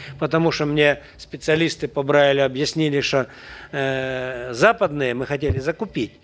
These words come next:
И, может быть, и закупим, если найдут. Я дал поручение найти, если есть такие, э,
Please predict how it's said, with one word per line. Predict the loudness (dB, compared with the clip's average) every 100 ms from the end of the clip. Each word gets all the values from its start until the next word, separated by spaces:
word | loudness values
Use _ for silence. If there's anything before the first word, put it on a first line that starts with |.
| -20 -20 -4
И, |
может | 0 2 0
быть, | -4 -4
и |
закупим, | 0 0 0 -6 -4
если | -8 -6 -4
найдут. | -4 -4 -4
Я | -2
дал | 0 -2
поручение | -2 -4 -2 -2 -2
найти, | 0 0 0 -12 -14 _ _ -20 -6
если | -2 -2 -2
есть | 0 0 0
такие, | -6 -4 -2 -2 -2 -8 -20 -20 -10
э, | -4 -2 -2 -6 -10